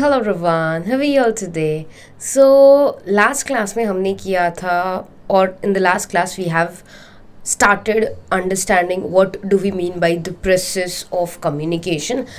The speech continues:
and today we will be moving further and understanding what is communication in, or what is the process of communication in a more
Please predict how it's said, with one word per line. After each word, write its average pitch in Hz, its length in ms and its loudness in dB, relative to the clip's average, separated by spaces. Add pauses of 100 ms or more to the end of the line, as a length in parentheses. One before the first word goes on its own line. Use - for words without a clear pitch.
(200)
and 226 200 2
today 240 340 -2
we 226 300 -2
will 214 180 4
be 214 400 -4
moving 196 400 -2
further 190 580 0 (320)
and 262 440 4 (180)
understanding 226 800 0
what 196 260 0
is 202 120 -6
communication 208 800 -2
in, 233 280 -2 (300)
or 214 220 6
what 214 280 2
is 226 100 2
the 247 100 2
process 233 360 0
of 247 120 -2
communication 220 640 0
in 226 100 0
a 202 60 0
more 202 320 2